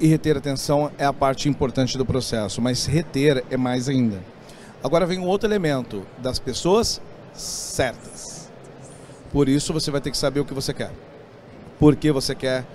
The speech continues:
em quanto tempo você quer, como você quer e qual objetivo que você vai levar pra lá.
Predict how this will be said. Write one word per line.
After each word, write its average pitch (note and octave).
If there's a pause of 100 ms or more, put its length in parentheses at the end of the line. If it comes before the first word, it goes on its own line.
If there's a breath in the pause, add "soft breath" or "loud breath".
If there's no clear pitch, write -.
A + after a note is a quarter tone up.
(260)
em C3+
quanto D#3
tempo C3+
você B2+
quer, B2 (340)
como D3+
você C3
quer C3 (360 loud breath)
e C#3+
qual D#3
objetivo D3+
que C3
você C#3
vai C3+
levar B2+
pra B2+
lá. G2